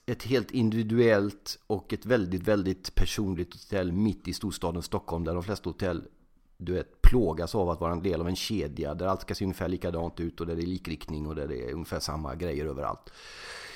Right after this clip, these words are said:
Där de försöker binda upp varandra på olika sätt, du vet, så kommer man till Freys. Det är som att vara i Sydeuropa. Det är som att vara på ett sånt där skönt, sådär nischat,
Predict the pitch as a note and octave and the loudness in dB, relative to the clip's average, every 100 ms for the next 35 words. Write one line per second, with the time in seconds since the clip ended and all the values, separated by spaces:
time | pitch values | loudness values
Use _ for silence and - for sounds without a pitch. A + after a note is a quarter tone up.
0 | - - - - F#2 F2+ F#2 F2 A2 G#2 | -16 -18 -18 -6 -2 0 0 2 4 4
1 | G2 G2 - F#2+ F#2 G2 G2+ G#2 F#2 F#2+ | 4 2 2 2 4 2 0 -2 -2 -2
2 | - F#2+ F#2 - A#2 G#2+ G2 F#2+ - A#2+ | -2 -4 -2 -2 2 4 2 0 -2 2
3 | F#2+ F#2+ B2+ C3+ A#2+ C#3+ - F3 B2+ G2 | 2 2 2 4 6 6 4 2 4 2
4 | F#2 - A2 E3 D3+ F3 D#3+ B2 C3+ B2 | 2 2 4 6 6 10 10 10 6 6
5 | C#3+ C3+ C#3+ - E3 A#2+ G2 - - - | 2 4 2 4 6 6 4 -4 -14 -12
6 | A2 F2+ - C3+ A#2+ G#2 - B2 C#3+ - | -14 -10 0 8 8 8 6 4 4 0
7 | - G2+ - _ | 2 2 2 _